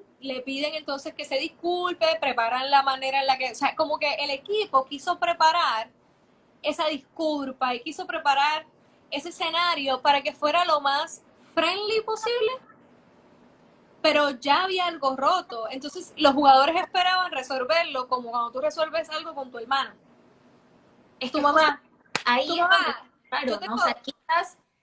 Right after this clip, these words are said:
Speaker 2: quizás K D siempre fue un tipo bastante más reservado que los demás, ¿no? Entonces, a lo mejor el manejo ahí era hablar primero en interno,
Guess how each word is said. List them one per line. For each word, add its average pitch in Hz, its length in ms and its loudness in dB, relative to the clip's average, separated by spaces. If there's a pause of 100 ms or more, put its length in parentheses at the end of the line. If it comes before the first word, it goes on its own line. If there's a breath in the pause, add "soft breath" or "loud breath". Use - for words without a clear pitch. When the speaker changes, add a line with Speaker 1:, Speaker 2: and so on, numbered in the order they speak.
(140)
Speaker 2:
quizás 359 500 -8 (440)
K 330 100 -8 (160)
D 392 120 -8
siempre 370 380 -12
fue 311 160 -16
un 302 60 -10
tipo 311 340 -10
bastante 254 720 -4
más 269 300 -4
reservado 233 1080 -2
que 202 160 -4
los 185 220 -6
demás, 190 460 -8 (100)
¿no? 180 120 -18
Entonces, 208 540 -8 (520 soft breath)
a 226 160 0
lo 240 180 4
mejor 302 360 -2
el 339 140 -6
manejo 285 400 -4
ahí 294 320 -4
era 262 380 0 (400)
hablar 220 420 -2
primero 285 360 -10
en 311 80 -16
interno, 262 640 -6